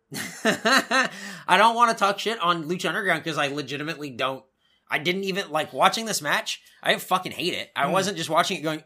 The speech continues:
Speaker 1: "Ugh."
Speaker 2: Nope.
Speaker 1: I watched it and it ended and I went,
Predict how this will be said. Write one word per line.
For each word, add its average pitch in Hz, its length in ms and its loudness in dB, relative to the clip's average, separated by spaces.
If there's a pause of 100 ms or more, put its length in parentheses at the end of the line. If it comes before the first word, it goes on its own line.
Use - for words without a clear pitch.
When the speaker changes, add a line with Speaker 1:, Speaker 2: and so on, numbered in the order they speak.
Speaker 1:
"Ugh." 214 920 2 (100)
Speaker 2:
Nope. 196 220 -4 (220)
Speaker 1:
I 139 120 -4
watched 160 360 2
it 175 180 -2
and 147 120 -4
it 147 80 -6
ended 156 300 -4
and 131 80 -8
I 131 80 -4
went, 131 220 -6